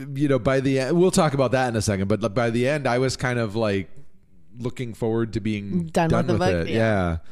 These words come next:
Speaker 1: Yeah. Uh, design and layout.
Speaker 2: Uh, I gave it a three.
Speaker 1: Okay.
Speaker 2: Okay, th-,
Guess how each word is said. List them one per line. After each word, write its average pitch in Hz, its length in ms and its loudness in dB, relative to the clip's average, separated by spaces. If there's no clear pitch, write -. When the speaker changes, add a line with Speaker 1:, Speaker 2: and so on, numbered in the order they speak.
Speaker 1:
Yeah. 139 60 0
Uh, 151 300 2
design 160 340 2
and 208 100 -2
layout. 107 420 -4
Speaker 2:
Uh, 269 280 6
I 294 40 2
gave 339 180 2
it 339 80 0
a 349 40 -2
three. 196 440 -2
Speaker 1:
Okay. 160 360 2
Speaker 2:
Okay, 262 240 2
th-, 214 200 -8